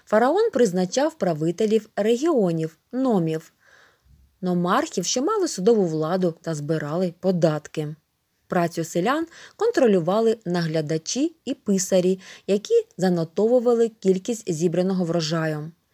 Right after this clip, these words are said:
Селяни не мали ані власної землі, ані знарядь праці і не могли розпоряджатися продуктами своєї роботи. Вільні дрібні хлібороби, що мали невеликі наділи землі,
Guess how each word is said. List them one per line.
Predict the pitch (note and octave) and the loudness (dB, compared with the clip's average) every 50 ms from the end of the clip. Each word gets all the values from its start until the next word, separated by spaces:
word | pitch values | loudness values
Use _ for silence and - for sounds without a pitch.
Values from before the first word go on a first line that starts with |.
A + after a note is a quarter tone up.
| _ _ - | _ _ -16
Селяни | - - - B3+ A3+ A#3 A#3 A#3 A3+ A#3 A#3 | -6 0 2 4 4 4 2 2 2 0 -2
не | - A#3+ C#4 D#4 | -2 -2 -2 0
мали | D4 B3 G3+ F3+ E3+ E3 E3 E3+ - | 0 2 2 2 2 0 0 -2 -2
ані | - D#4 E4+ D4 A3 | -4 -2 -2 -2 0
власної | F3+ F#3+ G3 F#3+ F#3+ F#3+ F3 F3 | 0 0 0 0 0 -2 -2 -2
землі, | D#3 D#3 E3+ E3 D#3+ D#3+ G3+ A3+ B3 B3 - - - - - | 0 0 0 0 0 0 0 -2 -2 -6 -10 -20 -20 -12 -4
ані | - D4+ C#4 B3 G#3 | -2 0 2 2 2
знарядь | E3 E3 F3+ E3+ E3 G3 G#3+ G#3 | 2 2 0 0 0 0 -2 -2
праці | - - F3 E3+ F3 E3 - - F3 E3 E3 _ - | -6 -4 -2 -2 -2 -4 -4 -4 -6 -6 -6 _ -6
і | E3+ | -4
не | D#3+ E3 D#3+ | -2 -2 -2
могли | D#3 D#3+ D#3 D3 D#3+ F3+ A#3 C#4 D4 - - - - - - | -2 -4 -6 -6 -4 -2 -2 -2 -4 -6 -12 -20 -20 -14 -6
розпоряджатися | - - G#4 - - - G#3 F3 E3+ D#3+ D3 D3 E3 D#3+ E3 - A3 G3+ - F3 | -2 -2 -2 -2 -2 -2 2 2 2 0 0 -2 -2 -2 -2 -2 -4 -2 -2 -4
продуктами | D#3+ - E3 E3 D3 C#3+ D#3 E3 - - G3 F3 E3 D#3+ D#3 - | -2 -2 -2 -2 -2 -2 -6 -8 -4 -4 -2 -2 -2 -4 -6 -8
своєї | - - - F3+ F3+ E3 D#3 D#3+ D#3+ D#3+ | -8 -6 -2 -2 -2 0 0 0 0 0
роботи. | D#3+ E3+ E3 D#3+ D#3 E3 D#3+ D#3+ - D3+ D3 D3+ E3 _ _ _ _ _ _ _ _ _ _ _ _ - | 0 0 0 -2 0 -2 -2 -2 -4 -8 -10 -10 -14 _ _ _ _ _ _ _ _ _ _ _ _ -4
Вільні | - F#3 E3+ F#3+ G#3 G#3+ A3+ B3 C4 | -2 0 2 2 2 2 2 0 -2
дрібні | G#3 F#3 E3+ F#3+ G3 F3 F#3 A3 G#3 | 0 2 2 2 2 2 0 -2 -2
хлібороби, | G#3 F#3+ F#3+ E3+ F3+ F3+ F3+ F3+ F3+ E3 E3+ E3+ E3+ - - - - - | 0 -2 0 2 2 2 2 2 2 2 0 -2 -2 -4 -14 -20 -18 -12
що | - - C#4 | -8 -6 -2
мали | C#4+ F#4+ A4+ A4 G4 D#4+ | -2 0 0 2 2 2
невеликі | B3+ A#3 G#3 F#3+ G3 F#3 F3 A3 C4+ B3+ - A3+ A3 | 2 2 4 4 4 4 2 2 0 -2 -2 0 0
наділи | F#3+ F3+ F3 E3+ D#3+ D3 C#3+ D3 D#3 F3 G#3+ A#3 | 2 2 0 0 -2 -4 -4 -2 0 2 4 4
землі, | G3+ D#3+ E3+ E3+ E3 E3 D#3+ E3+ E3 E3 | 2 2 2 0 0 0 0 0 0 -2